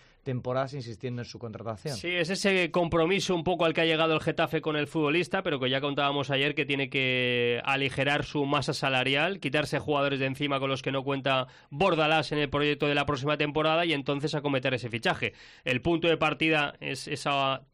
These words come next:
Speaker 2: tres coma cinco millones de euros para el Levante o siete millones de euros en la oferta global, metiendo ese cincuenta por ciento de los derechos que tiene el Real Madrid por Jorge de Frutos,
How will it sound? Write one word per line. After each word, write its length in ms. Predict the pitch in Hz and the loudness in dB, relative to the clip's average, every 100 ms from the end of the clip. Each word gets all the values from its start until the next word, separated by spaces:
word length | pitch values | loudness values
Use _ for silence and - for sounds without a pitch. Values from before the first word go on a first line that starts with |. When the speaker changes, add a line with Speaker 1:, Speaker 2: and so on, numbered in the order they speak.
| - | -8
Speaker 2:
tres 280 | - 190 - | 0 0 0
coma 220 | 185 156 | 0 0
cinco 280 | 147 165 156 | 0 0 2
millones 360 | 147 147 151 135 | 2 2 2 0
de 100 | 143 | 2
euros 440 | 147 143 131 127 _ | 2 2 0 -2 _
para 240 | - 165 147 | 0 2 2
el 80 | |
Levante 420 | 139 147 139 135 131 | 2 2 2 -2 -2
o 140 | 143 | -4
siete 380 | 127 180 170 151 | -2 -2 0 0
millones 380 | 139 143 143 135 | 0 0 0 0
de 60 | |
euros 300 | 135 135 123 | 2 2 0
en 60 | 135 | 0
la 80 | 127 | -2
oferta 320 | 131 135 131 | -2 -2 0
global, 400 | 131 131 135 131 - - - | 2 2 2 0 -8 -20 -4
metiendo 480 | 139 135 147 143 | -2 0 0 2
ese 160 | 135 139 | 0 -2
cincuenta 440 | 135 135 143 139 | -4 -2 0 0
por 120 | 131 131 | -2 -2
ciento 380 | 139 131 127 - - - - | -2 0 0 -2 -14 -20 -8
de 80 | 151 | 0
los 140 | 147 139 | 2 2
derechos 360 | 143 143 131 | 0 0 -2
que 80 | 147 | -2
tiene 200 | 143 143 | 0 0
el 40 | |
Real 220 | 135 143 143 | 2 0 2
Madrid 200 | 139 143 | 2 2
por 160 | 143 | -2
Jorge 260 | 127 143 156 | -2 -2 2
de 120 | 156 | 0
Frutos, 440 | 151 190 220 240 | 2 0 2 0